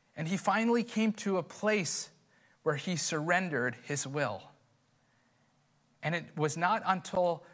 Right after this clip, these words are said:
when that happened that God allowed the fish to spit him out. And he gave him this, his commission again.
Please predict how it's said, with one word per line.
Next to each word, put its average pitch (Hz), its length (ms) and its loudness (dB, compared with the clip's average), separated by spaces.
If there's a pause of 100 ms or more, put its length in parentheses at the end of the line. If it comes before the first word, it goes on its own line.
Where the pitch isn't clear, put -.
(100)
when 156 200 -2
that 185 240 4
happened 113 520 -6 (720)
that 131 160 0
God 165 400 0 (260)
allowed 151 380 2
the 143 80 -4
fish 160 380 -2
to - 100 -8
spit - 320 -4
him 175 240 -8
out. - 320 -10 (960)
And 135 140 -4
he 139 180 -2 (280)
gave 180 240 0
him 175 240 -4
this, 160 320 -2
his 160 220 -6
commission 160 540 -4
again. 135 460 -6